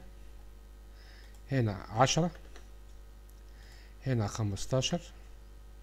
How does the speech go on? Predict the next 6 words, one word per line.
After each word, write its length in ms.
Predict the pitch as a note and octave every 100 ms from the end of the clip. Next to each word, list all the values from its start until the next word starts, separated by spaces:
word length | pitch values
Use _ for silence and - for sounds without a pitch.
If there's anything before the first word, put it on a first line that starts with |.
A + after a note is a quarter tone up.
| - - - - - - - A#2+
هنا 320 | B2 C3+ B2
عشرين، 760 | - G2 G#2 - G#2+ A#2+ D3 D#3 - - - - - - - - - - - - - -
هنا 400 | B2 B2+ B2+ B2+ - - -
تلاتين. 400 | B2 A2+ - G#2 - - - - - - - - - - -
حفظ. 380 | - A#2 - - - - - - - - - - - - - - - - - -
طيب 100 | -